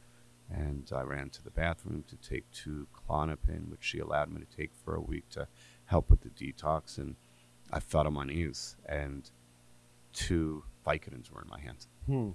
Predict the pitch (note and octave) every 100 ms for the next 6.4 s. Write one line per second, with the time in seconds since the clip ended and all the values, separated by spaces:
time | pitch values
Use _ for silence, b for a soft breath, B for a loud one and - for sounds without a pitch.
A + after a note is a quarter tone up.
0 | - E2 - G2 F#2 - F#2 E2 D#2+ D#2+
1 | D2+ D#2+ D#2+ - - C2+ C2+ - - -
2 | B2 A#2+ A#2+ - C#3 B2 - A#2+ A#2+ D#2
3 | D#2 D#2 D2 C#2 - C2 C2+ C2+ C#2 -
4 | - - - - - - - - - C#2+
5 | - - B1 D#2 A#1+ - - D#2+ D#2 C#2+
6 | - B1+ D2+